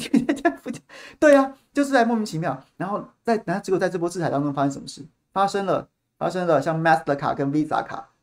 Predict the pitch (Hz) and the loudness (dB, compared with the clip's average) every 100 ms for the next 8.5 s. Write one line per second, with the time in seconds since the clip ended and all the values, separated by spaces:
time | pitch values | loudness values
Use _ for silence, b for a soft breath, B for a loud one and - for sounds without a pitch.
0 | _ 131 131 143 - 160 - 151 160 - | _ -6 -4 0 4 2 2 -4 -6 -10
1 | - 170 139 139 143 120 143 139 143 131 | -2 0 0 0 -2 -2 -4 -4 -2 -2
2 | 113 _ _ _ 151 147 131 143 135 - | -4 _ _ _ -6 -4 -4 -4 -8 -10
3 | - - 175 160 185 170 165 160 147 165 | -12 -10 -8 0 2 2 -2 -4 -2 0
4 | 175 160 165 - _ _ - 143 135 156 | 0 -2 -4 -12 _ _ -8 -6 -2 0
5 | 143 139 - _ _ _ - 165 208 165 | 0 -2 -8 _ _ _ -4 -2 0 0
6 | 156 139 139 143 131 - - - _ _ | -2 -4 -6 -6 -8 -10 -14 -16 _ _
7 | _ 220 269 240 226 254 180 120 127 143 | _ 2 6 6 4 -2 0 0 0 -2
8 | 170 - 170 135 | -2 -2 -4 -4